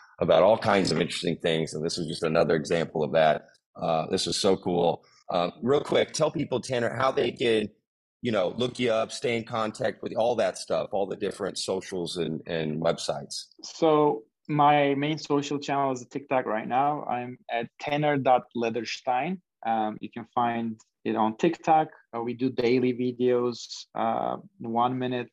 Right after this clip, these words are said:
Speaker 2: you know, take things apart, or one minute bits of leather information, interesting things. And on YouTube, I'm gonna start making a little longer versions of this, you know, a minute, sometimes not enough to tell everything.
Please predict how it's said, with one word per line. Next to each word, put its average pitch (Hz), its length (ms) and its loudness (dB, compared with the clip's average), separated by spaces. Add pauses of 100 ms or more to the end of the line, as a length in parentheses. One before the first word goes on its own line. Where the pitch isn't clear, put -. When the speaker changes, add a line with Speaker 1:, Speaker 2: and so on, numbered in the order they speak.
Speaker 2:
you 113 80 -4
know, 110 160 -4
take 120 340 0
things 123 180 -4
apart, 123 380 4
or 117 280 2
one 143 240 4
minute 135 260 -2
bits 127 240 -4
of 120 120 -2 (180)
leather 131 240 0
information, 107 600 -10
interesting 107 440 -10
things. 131 340 -8 (720)
And 135 400 6
on 135 200 0
YouTube, 151 400 0
I'm 127 80 -4
gonna 131 120 -6
start 127 280 -4
making 123 400 -6
a 120 140 4
little 127 380 4
longer 139 360 2
versions 113 440 -4
of 117 120 -8 (100)
this, 110 340 0
you 120 60 -2
know, 110 280 -2
a 131 80 4
minute, 139 400 4
sometimes 123 540 -2
not 117 140 -2
enough 113 260 -4 (100)
to 104 60 -14
tell 107 220 2
everything. 107 400 -2